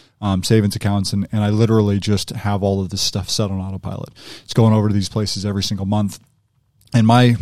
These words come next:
long-term goal has always been every couple of years, um, pull some of that money out of some of those easier to access places and buy something.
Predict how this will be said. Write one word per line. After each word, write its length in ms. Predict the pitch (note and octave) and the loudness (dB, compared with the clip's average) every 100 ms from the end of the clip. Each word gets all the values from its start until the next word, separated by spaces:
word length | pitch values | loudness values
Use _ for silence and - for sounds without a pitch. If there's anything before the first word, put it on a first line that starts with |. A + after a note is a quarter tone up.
| - | -6
long-term 460 | A2 G#2+ A#2+ A#2 G#2+ | -4 0 2 2 2
goal 180 | A2 G#2 | 2 2
has 80 | A2 | 2
always 220 | G#2+ G#2 | 2 0
been 180 | G#2+ G2+ | 0 -2
every 160 | G2 | -4
couple 220 | G#2 G2+ | -6 -6
of 60 | G#2+ | 0
years, 340 | A#2+ B2 A#2 - - - _ - | 2 2 0 -8 -14 -20 _ -6
um, 300 | G#2+ G2+ G2 | -2 -2 -4
pull 180 | A2 | -8
some 160 | A2 G#2 | -8 -4
of 60 | G2+ | -4
that 120 | G2 | -2
money 200 | G#2 G#2 | -2 -2
out 140 | G2+ | -2
of 80 | F#2+ | -2
some 160 | A2+ G#2 | -2 -2
of 40 | |
those 220 | G2+ F#2 | -2 -4
easier 480 | - A2+ F#2+ G#2+ G2+ | -2 -2 -2 -2 -4
to 180 | F2 - | -6 -6
access 440 | G#2+ F#2+ A2 G2 | -6 -6 -8 -8
places 400 | - A2 G#2 G#2+ | -4 -4 -2 -2
and 220 | G#2 G2+ - _ | -2 -2 -4 _
buy 160 | - A#2+ | -6 -4
something. 400 | A#2 F#2 F#2 F#2+ | -4 -6 -12 -18